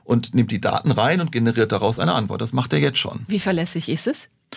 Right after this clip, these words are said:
Speaker 1: Es ist so verlässlich wie die Systeme, auf die er
Speaker 2: <laughs> Ja.
Speaker 1: zugreift, ne? Also
Speaker 2: Ja,
Speaker 1: quasi,
Speaker 2: klar.
Speaker 1: er, er ist eigentlich nur eine Schicht drauf, aber natürlich eine ganz nützliche Schicht, weil er Informationen aufbereiten kann.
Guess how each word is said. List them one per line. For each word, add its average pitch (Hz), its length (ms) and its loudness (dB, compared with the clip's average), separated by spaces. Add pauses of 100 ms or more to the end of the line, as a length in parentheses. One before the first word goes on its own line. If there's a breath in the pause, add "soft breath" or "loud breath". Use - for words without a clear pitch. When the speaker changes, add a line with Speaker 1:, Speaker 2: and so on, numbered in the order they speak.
(140 loud breath)
Speaker 1:
Es 151 160 2
ist 156 120 4
so 107 100 0
verlässlich 104 480 2
wie 113 80 2
die 110 80 4
Systeme, 139 580 4
auf - 120 -2
die 107 100 2
er 107 80 4
Speaker 2:
<laughs> - 0 -
Ja. 107 60 2
Speaker 1:
zugreift, 92 500 0
ne? 123 160 4
Also 117 240 2
Speaker 2:
Ja, 78 80 -2
Speaker 1:
quasi, 110 340 0
Speaker 2:
klar. 104 140 4
Speaker 1:
er, 82 120 0
er 104 100 2
ist - 180 -2
eigentlich 139 320 0
nur 139 120 2
eine 127 120 4
Schicht - 480 0 (180)
drauf, 143 540 2 (220 loud breath)
aber 147 160 2
natürlich 196 380 2
eine 180 100 0
ganz 202 220 0
nützliche 151 420 2
Schicht, - 300 -6
weil 104 100 4
er 107 120 4 (420)
Informationen 131 520 2
aufbereiten - 600 -2
kann. 160 380 0